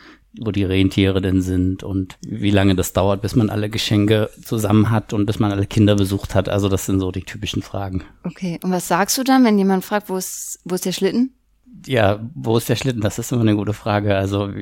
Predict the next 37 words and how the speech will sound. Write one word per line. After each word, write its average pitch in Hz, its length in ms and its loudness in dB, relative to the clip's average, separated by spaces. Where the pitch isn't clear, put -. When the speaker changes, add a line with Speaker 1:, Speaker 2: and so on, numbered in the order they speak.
Speaker 1:
um 107 140 4
ehrlich 127 200 2
zu - 100 -12
sein, 113 220 0
ich - 140 -6
weiß - 160 -2
immer 113 140 2
gar 92 100 -2
nicht 92 160 -6
ganz 95 180 -2
genau, 92 240 0
was 92 120 -6
ich - 180 -14
antworte, 98 380 -6
weil 95 140 -2
ich - 160 -8
einfach 101 340 -8
dann 95 180 -2
immer, 101 320 2
äh, 101 260 0
so 101 360 -4
aus 104 300 -4
der, 98 680 0
aus - 100 -10
der 104 100 -2
Situation 107 540 2
heraus 92 340 0
antworte. 98 500 -4
Aber 104 200 -2
ich - 80 -2
schätze - 280 -2
mal, 98 460 2
dass - 220 -6
wir 92 60 0
dann 92 200 -2
irgendwie 92 320 -4
sagen, 95 480 -6